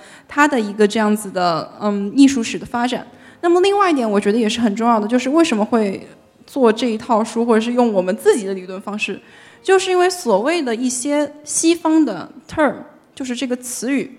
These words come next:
他们已经有了很明确的语境，它是在什么样的问题之下会出现的这样子的一个概念。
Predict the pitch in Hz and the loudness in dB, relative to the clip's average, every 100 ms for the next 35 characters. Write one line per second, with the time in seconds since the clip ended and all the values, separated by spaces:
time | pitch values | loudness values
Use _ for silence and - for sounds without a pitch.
0 | - 302 311 277 226 285 220 196 233 226 | -2 2 4 4 4 4 4 2 -2 0
1 | 202 202 349 339 247 - - 240 - - | 0 0 0 0 -2 -4 -6 -6 -8 -20
2 | - - 339 339 339 330 - 202 277 320 | -20 -4 -4 0 0 0 0 0 4 6
3 | 262 302 392 294 214 233 262 349 - - | 6 4 4 4 0 -6 -2 -2 -4 -12
4 | - _ - 269 - 302 330 302 214 208 | -20 _ -4 -4 0 0 2 2 2 0
5 | 254 240 233 214 214 233 302 254 190 | 0 0 -2 -8 -6 -4 -2 -4 -6